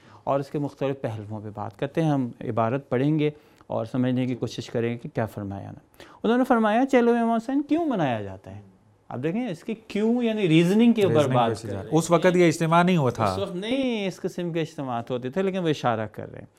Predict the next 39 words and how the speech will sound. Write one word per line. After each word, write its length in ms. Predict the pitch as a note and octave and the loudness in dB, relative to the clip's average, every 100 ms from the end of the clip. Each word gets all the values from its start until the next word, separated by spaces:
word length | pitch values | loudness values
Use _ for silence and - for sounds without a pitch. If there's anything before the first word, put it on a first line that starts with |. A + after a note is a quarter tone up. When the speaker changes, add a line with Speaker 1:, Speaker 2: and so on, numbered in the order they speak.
| - - | -20 -8
Speaker 1:
کہ 80 | - | 2
آپ 160 | G3 A#3 | 4 4
جانتے 340 | A3 G#3 G#3+ C4+ | 2 0 2 0
ہیں 100 | D4+ | 2
کہ 100 | D4 | 0
مومن 280 | C4 B3+ | 2 0
کی 180 | B3+ C4 | 0 0
علامات 400 | A3+ G#3+ G#3+ G#3+ | 0 0 0 -2
میں 80 | A3 | -4
سے 140 | G#3+ | -4
ایک 160 | G#3 G#3+ | -4 -2
اربعین 460 | G#3 F3+ F#3 G3 G3+ | -2 -2 -2 -2 -2
کی 180 | G#3 | -2
زیارت 500 | G3 E3+ E3+ E3 F3+ | -2 2 4 4 0
ہے۔ 260 | F3+ E3+ E3 | -2 -4 -4
وہی 200 | D#3 A3+ | -4 -2
امام 200 | B3 A3+ | -2 -4
حسن 260 | G3 G#3 F#3+ | -4 -4 -4
عسکری 480 | F3+ - F3+ G#3 | -6 -4 -2 -2
کی 320 | G3 F#3+ F3+ D#3+ | -2 -4 -2 -2
روایت 360 | D#3 D3+ D3+ | 0 2 2
جس 160 | D3+ D3+ | 0 -4
کا 100 | D#3 | -4
ذکر 340 | C3+ C#3 C#3+ | -4 -4 -6
کیا 480 | C#3 C#3 C3+ C3 D3+ G3+ - - _ - | -6 -6 -4 -4 -6 -8 -18 -20 _ -2
کہ 480 | C3+ C3 B2 A#2+ A#2+ - | 0 2 2 -2 -4 -2
علامت 460 | C#3 C#3 C3+ C#3 C#3+ | 2 4 4 0 -2
المومن 420 | C3 B2+ B2+ B2+ - | -2 -2 -2 -4 -4
خمس 280 | B2+ B2 C3 B2 | -6 -6 -8 -6
صلاۃ 280 | C3 B2 A#2+ A#2+ | -4 -2 -2 -2
احدی 640 | C3+ B2 B2 B2 A#2+ A#2+ _ _ _ | -4 -4 -2 -2 -2 -6 _ _ _
والخمسین 1080 | B2 A#2 B2 A#2 - B2+ B2 - B2+ B2 A#2 A2+ _ _ - | -8 -2 -2 -2 -4 -4 -4 -6 -6 -4 -8 -10 _ _ -6
و 100 | A#2+ | -2
زیارت 360 | C3 C3 C3 | 2 2 0
الاربعین 600 | B2 A#2+ A#2 A2+ B2 B2+ | -2 -4 -4 -4 -4 -4
و 100 | B2 | -6
تخطف 580 | A#2+ B2+ C#3+ - C3+ A#2 | -8 -8 -8 -8 -8 -6
الیمین 600 | A2+ A2+ A2+ B2 B2+ | -6 -4 -4 -4 -4
و 80 | A#2+ | -6